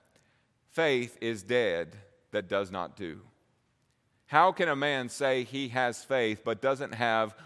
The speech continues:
works of obedience to go and back up that faith? That's the entirety of the discussion there in James chapter two, verse fourteen and following.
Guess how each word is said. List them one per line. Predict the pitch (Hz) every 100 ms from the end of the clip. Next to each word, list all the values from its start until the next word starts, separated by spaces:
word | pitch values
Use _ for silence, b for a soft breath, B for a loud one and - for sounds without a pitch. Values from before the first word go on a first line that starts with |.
| B
works | 123 139 135 -
of | 113
obedience | 113 104 127 107 98 -
to | 107
go | 98 104
and | 98 98
back | 104 104
up | 101 -
that | 90 82
faith? | 117 107 82 78 - - _ _ _ _ _ _ _ -
That's | 113 -
the | 117
entirety | 123 127 139 123 113
of |
the | 107
discussion | 101 113 113 151 139 104
there | 104 104
in |
James | 101 113 113
chapter | 117 95
two, | 87 123
verse | 104 104
fourteen | - 107 104 117
and | 110
following. | 131 123 107 87 85